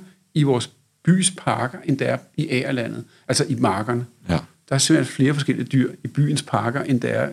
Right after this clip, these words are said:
Speaker 1: i markerne ude i, i, i de konventionelle, konventionelle fodermarker med gift. Øh, det,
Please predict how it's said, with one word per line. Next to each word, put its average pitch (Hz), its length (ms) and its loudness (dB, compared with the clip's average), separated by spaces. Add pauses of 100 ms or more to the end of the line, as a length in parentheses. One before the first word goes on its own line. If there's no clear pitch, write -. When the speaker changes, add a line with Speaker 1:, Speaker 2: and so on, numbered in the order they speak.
(140)
Speaker 1:
i 135 60 4
markerne 117 480 2
ude 120 240 2
i, 117 60 -4 (540)
i, 123 180 4
i 123 120 2
de 110 140 -4
konventionelle, 117 500 4 (140)
konventionelle 120 540 4 (220)
fodermarker 117 560 4
med 107 120 0
gift. 117 360 2 (920)
Øh, 143 100 0 (240)
det, 156 120 -4